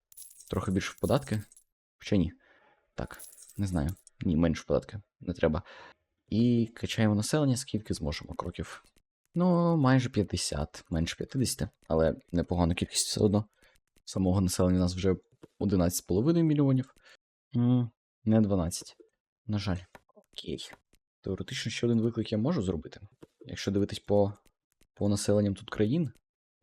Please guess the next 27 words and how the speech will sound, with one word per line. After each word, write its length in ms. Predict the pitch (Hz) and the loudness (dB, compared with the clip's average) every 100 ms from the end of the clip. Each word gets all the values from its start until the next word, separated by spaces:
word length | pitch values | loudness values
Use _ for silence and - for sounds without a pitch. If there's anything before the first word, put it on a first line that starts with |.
| - | -14
Франція 460 | - 160 147 - 85 _ _ - | -2 0 2 0 -6 _ _ -2
більш-менш 520 | 92 87 - 80 87 | -2 -2 -2 -4 -2
загроза 440 | 95 92 87 87 | -2 -4 -4 -6
якась 380 | 85 - - - | -10 -14 -18 -14
для 140 | - 80 | -6 -4
нас. 360 | 80 95 - _ _ _ _ - | -4 -6 -10 _ _ _ _ -12
І 80 | 98 | -8
все, 200 | - 76 | -2 -2
всі 200 | - 85 | 0 -2
інші 180 | 90 | -2
це 120 | - - | -6 -10
просто 300 | - - 78 | -10 -6 -6
ультиматум. 480 | 76 76 65 - - _ _ _ _ | -4 -4 -4 -8 -20 _ _ _ _
Франція 340 | - 131 131 98 | 0 0 2 -2
і 40 | |
Португалія. 520 | - - 85 78 80 - | -4 0 2 2 0 -8
Це 140 | - | -6
ті, 160 | 82 - | -6 -6
хто 440 | - 90 82 80 | 0 4 4 4
ультиматум 600 | - - 90 87 80 92 | 0 -4 -2 0 2 2
не 80 | 87 | -2
підуть. 400 | - 170 120 - _ _ _ _ - | 0 0 0 -4 _ _ _ _ -12
Ефіопія 440 | - - 123 135 90 | -10 0 0 2 0
піде 260 | 101 98 | 0 0
на 100 | 90 | 2
ультиматум 460 | 90 90 90 87 90 | 0 0 -2 -2 -6
спокійно. 580 | - - - 71 67 | -10 -14 -6 -6 -6